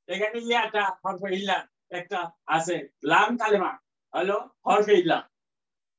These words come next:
সাফা, সাফা হলো সেবা দান করা, এটা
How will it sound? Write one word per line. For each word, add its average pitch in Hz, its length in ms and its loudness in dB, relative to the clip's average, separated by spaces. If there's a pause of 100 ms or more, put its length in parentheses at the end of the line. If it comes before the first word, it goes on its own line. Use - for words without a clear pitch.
(220)
সাফা, - 640 0 (320)
সাফা 214 340 -4
হলো 247 300 -4
সেবা 220 380 -6
দান 190 300 -2
করা, 127 140 -10 (1300)
এটা 190 380 -6